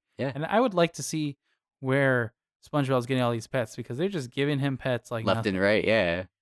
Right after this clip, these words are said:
Speaker 2: That is not a very responsible adoption
Speaker 1: That's
Speaker 2: shelter.
Speaker 1: yeah, and that's, that's, like, a little thing too, is just, like,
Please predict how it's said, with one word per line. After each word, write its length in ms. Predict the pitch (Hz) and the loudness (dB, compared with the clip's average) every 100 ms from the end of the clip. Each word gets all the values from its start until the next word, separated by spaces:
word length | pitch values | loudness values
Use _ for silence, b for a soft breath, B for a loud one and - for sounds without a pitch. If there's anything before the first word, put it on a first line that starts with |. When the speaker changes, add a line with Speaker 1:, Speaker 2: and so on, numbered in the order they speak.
| _ _ _ _ 139 | _ _ _ _ -6
Speaker 2:
That 80 | |
is 100 | 143 | -4
not 160 | 131 135 | 0 2
a 40 | 120 | 2
very 260 | 127 147 | 2 2
responsible 720 | 131 117 - 127 127 - 120 117 | 0 -2 -4 -2 -2 -2 -4 -4
adoption 600 | 113 110 110 - 117 110 _ _ _ _ - | -2 -4 -4 -10 -10 -10 _ _ _ _ -2
Speaker 1:
That's 200 | 110 - | -2 0
Speaker 2:
shelter. 640 | - 131 107 - 123 113 113 | 0 0 -2 -6 -8 -8 -8
Speaker 1:
yeah, 460 | 101 107 85 85 - | 0 2 4 2 0
and 120 | 117 | 2
that's, 220 | 131 - - | 0 0 -6
that's, 140 | 139 | -2
like, 80 | 135 | 2
a 40 | |
little 160 | 131 127 | 4 4
thing 180 | 131 127 | 2 0
too, 300 | - 127 123 | 2 4 4
is 280 | 113 110 | 4 0
just, 160 | - - | -2 2
like, 320 | 101 92 - | 2 2 -4